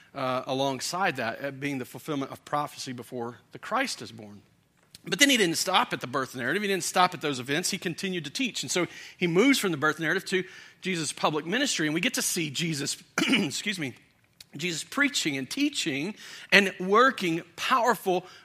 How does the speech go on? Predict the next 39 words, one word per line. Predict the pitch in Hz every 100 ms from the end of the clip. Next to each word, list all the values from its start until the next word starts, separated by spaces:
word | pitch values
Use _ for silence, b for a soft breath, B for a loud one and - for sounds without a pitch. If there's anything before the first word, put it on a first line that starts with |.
| -
miracles. | 185 254 294 - 120 110
And | 156
we | 185 196
have | 170
seen | - - 254 269
this | 175 151
repeatedly | 160 - - 277 208 143 156
all | 226
the | 262
way | 180
through | - - 240 240
Luke | 170 156 165
to | 196
the | 170
point | - 220
that | 202
we're | 139 160
at | 151
today, | 143 202 196 160 B B B B
where | 208 185 190 196
even | - 240 233
specifically | - - 180 - - 269 - 170 - 113 110 147 b b b b -
in | 165
these | 151
last | 175 180 -
two | - 151
weeks, | 180 135 -
we | 190 214
have | - 185 185 160
been | 170
shown | 151 - 220 226 190 165
by | 165 196 220
Luke | 208 226 202 - - - _ _ B B B B B
that | 170 165
Jesus | 127 - 226 247 190 165 151 -
is | 170 208 214 175
worthy | 175 185 202 196 196
of | 180 180 185 170
our | 175 165 170 160